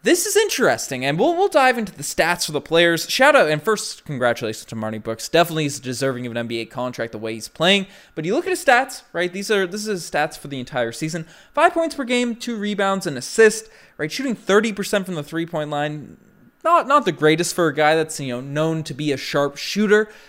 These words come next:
right? Thirty percent isn't great by any means, and if you look at his stats as a Toronto Raptor as well, in eight games played, they aren't super electrifying by any means, right? Three points per game,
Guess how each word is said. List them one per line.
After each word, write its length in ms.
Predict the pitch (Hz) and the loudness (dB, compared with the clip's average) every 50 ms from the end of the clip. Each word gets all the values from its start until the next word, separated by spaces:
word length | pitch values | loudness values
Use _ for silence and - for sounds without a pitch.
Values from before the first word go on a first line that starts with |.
| _ _ - | _ _ -10
right? 220 | 143 139 135 - | -10 -10 -6 -6
Thirty 180 | 165 170 160 147 | -4 -4 -4 -6
percent 320 | 151 147 - 139 127 120 120 | -8 -10 -10 -8 -8 -8 -8
isn't 180 | 117 123 117 | -10 -10 -12
great 320 | 107 - 117 120 120 123 123 | -8 -6 -4 -2 -2 -2 -2
by 160 | - 110 107 | -2 -2 0
any 320 | 107 113 135 151 151 147 | 0 2 2 2 0 0
means, 380 | 139 131 135 139 139 139 131 - | -2 -2 -2 -2 -2 -4 -6 -4
and 240 | - 147 143 135 - - - - _ _ _ _ _ _ _ _ _ _ _ | -4 -4 -4 -4 -6 -12 -20 -20 _ _ _ _ _ _ _ _ _ _ _
if 140 | 185 156 180 | -8 -4 -2
you 100 | 220 254 | 2 4
look 180 | 339 415 440 - | 4 2 2 2
at 60 | 370 | 0
his 180 | 330 - - | 0 -2 2
stats 320 | - 247 202 175 165 - - - | 4 4 4 4 2 0 -4 -2
as 220 | - 156 165 160 160 | 0 0 0 0 -2
a 60 | 147 | -6
Toronto 520 | - - 147 139 135 131 131 131 123 117 | -8 -6 -4 -2 0 0 0 0 0 0
Raptor 400 | 117 113 117 120 - - 123 113 | 0 0 0 0 0 -4 -6 -8
as 160 | 107 110 - - | -8 -8 0 6
well, 360 | 143 156 175 180 175 - - - - - | 8 8 8 8 4 0 -10 -20 -14 -8
in 100 | 143 170 | -4 -2
eight 180 | 220 285 254 - | -2 -2 -2 -4
games 320 | 262 254 233 208 190 - | -2 -2 -2 -2 -4 -6
played, 360 | - - - 123 107 104 - | -8 -4 -2 -2 -2 -2 -2
they 100 | 127 135 | 0 2
aren't 280 | 151 170 190 190 185 - | 2 2 2 0 -2 -4
super 680 | - - - - 202 190 160 165 170 170 165 156 147 - - - - _ - | -6 -4 -4 -2 -4 -4 -2 0 2 4 4 2 0 -2 -10 -20 -16 _ -10
electrifying 960 | 127 135 143 139 127 - - - 151 151 - - - 120 110 107 107 110 110 | -8 -6 -4 -4 -4 -4 -6 -6 -6 -6 -6 -6 -6 -6 -6 -6 -8 -10 -10
by 200 | 107 110 117 123 | -8 -6 -4 -2
any 240 | 139 156 165 156 147 | -2 0 0 -2 -2
means, 360 | 127 110 101 - - - - | -4 -8 -10 -12 -14 -10 -4
right? 300 | 123 135 147 143 - - | -2 -2 -2 -2 -6 -4
Three 180 | 190 208 220 | -2 -2 -2
points 340 | 208 - 202 196 196 185 - | -2 -2 -2 0 0 -2 -2
per 160 | - - 170 | -2 -2 -2
game, 420 | 151 143 156 151 160 160 147 143 | 0 2 2 2 2 2 0 -4